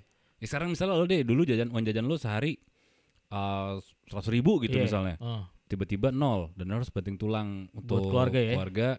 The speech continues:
Speaker 1: lo mau beli tiket seratus ribu?
Speaker 2: Hmm, kalau udah di fase kayak gitu sih gua nggak mau. <laughs> Pasti harus ada pemasukan lain lah biar gua
Speaker 1: Nah.
Speaker 2: bisa nonton event.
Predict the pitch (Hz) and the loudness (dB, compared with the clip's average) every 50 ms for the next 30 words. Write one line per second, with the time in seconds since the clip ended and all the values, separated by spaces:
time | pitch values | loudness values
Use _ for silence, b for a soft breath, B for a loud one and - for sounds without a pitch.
0 | _ _ _ _ _ _ - - 156 151 104 92 123 117 110 110 107 92 - - | _ _ _ _ _ _ -10 -6 -6 -4 -2 0 2 2 2 2 0 -2 -8 -12
1 | 107 - 104 - - 101 - 101 98 98 95 95 - _ _ _ _ 131 127 - | -8 -8 -8 -6 -6 -6 -6 -4 -4 -4 -4 -6 -10 _ _ _ _ -20 -20 -20
2 | _ _ _ _ _ - 127 117 113 110 110 110 107 104 - - 117 117 117 113 | _ _ _ _ _ -12 -10 -8 -8 -6 -6 -6 -8 -8 -8 -6 -4 -2 -2 0
3 | 113 110 110 110 113 113 113 107 - _ _ _ _ _ - 123 117 113 110 110 | 0 -2 -2 -2 -2 -2 -4 -6 -8 _ _ _ _ _ -6 -4 -2 -2 -2 -2
4 | - 110 113 107 110 - 113 110 110 - 120 139 131 131 135 117 98 92 104 107 | -2 -2 -4 -4 -4 -4 -4 -4 -6 -6 -4 -4 -2 0 0 -2 -2 -4 -4 -4
5 | 104 95 - 117 113 - - - _ _ _ _ - - 180 170 - - _ B | -4 -4 -4 -4 -6 -6 -8 -16 _ _ _ _ -12 -12 -12 -12 -12 -18 _ B
6 | B B B B B B B B 180 185 180 160 B B 156 156 151 180 185 175 | B B B B B B B B -12 -12 -14 -14 B B -2 0 4 8 8 8
7 | 165 165 156 147 151 147 147 143 143 139 139 139 139 139 143 139 135 143 139 143 | 8 6 4 2 2 4 4 4 4 4 2 2 2 2 2 2 2 2 2 4
8 | 143 156 165 170 165 147 120 113 120 127 127 123 117 123 123 123 117 127 123 127 | 4 4 4 6 4 4 4 2 4 2 2 4 4 2 2 2 2 0 0 0
9 | 123 123 123 127 120 - 135 120 110 104 101 95 | -2 -2 -2 -2 -2 -2 -2 -2 -2 -2 -4 -6